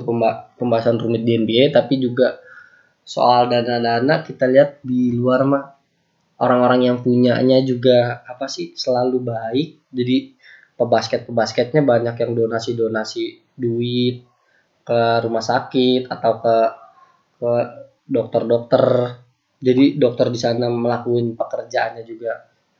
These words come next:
dengan ikhlas dan juga ada timbal baliknya. Pokoknya kayak Rudy Gobert, Kevin Love, Giannis Antetokounmpo, Ba-, banyak-banyak pemainnya semua menyumbang,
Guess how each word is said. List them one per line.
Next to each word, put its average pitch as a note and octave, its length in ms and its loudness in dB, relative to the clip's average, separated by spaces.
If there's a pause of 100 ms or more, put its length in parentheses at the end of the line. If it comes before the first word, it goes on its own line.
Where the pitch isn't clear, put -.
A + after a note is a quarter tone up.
dengan A#2 300 -4
ikhlas D3 500 2
dan A#2+ 220 0
juga A2+ 240 -2
ada A2+ 100 -6
timbal A2+ 320 -2
baliknya. C#3+ 840 -2
Pokoknya D3 320 2
kayak C3+ 260 8
Rudy A#2+ 160 -2
Gobert, C#3+ 720 4
Kevin D3+ 400 4
Love, D#3+ 400 6
Giannis A#2+ 320 0
Antetokounmpo, D3 1040 4 (260)
Ba-, B2 240 4
banyak-banyak A#2+ 640 2
pemainnya D#3+ 560 6
semua E3 560 4
menyumbang, C#3+ 880 4